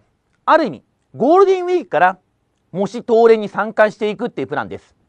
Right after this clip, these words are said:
この全国公開模試というのがゴールデンウィークに行われます。ここまでは自分の学習をメインにしていって、ここから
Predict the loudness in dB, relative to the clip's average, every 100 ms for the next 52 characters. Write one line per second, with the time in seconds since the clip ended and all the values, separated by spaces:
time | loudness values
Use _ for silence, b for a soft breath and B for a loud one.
0 | _ _ _ _ _ _ _ _ _ _
1 | _ -6 -4 -2 -4 -6 -2 2 2 2
2 | 0 -2 -4 -4 2 2 2 _ -4 0
3 | 0 -2 -4 -6 -8 -10 -6 -4 -4 -10
4 | _ _ _ _ _ _ _ _ _ _
5 | _ _ -14 -2 4 6 4 2 -2 -4
6 | -4 0 -2 -2 0 0 0 -4 -6 -8
7 | -8 -8 _ -6 -6 -6 _ _ _ _
8 | _ _ -4 -4 -2 -2 -2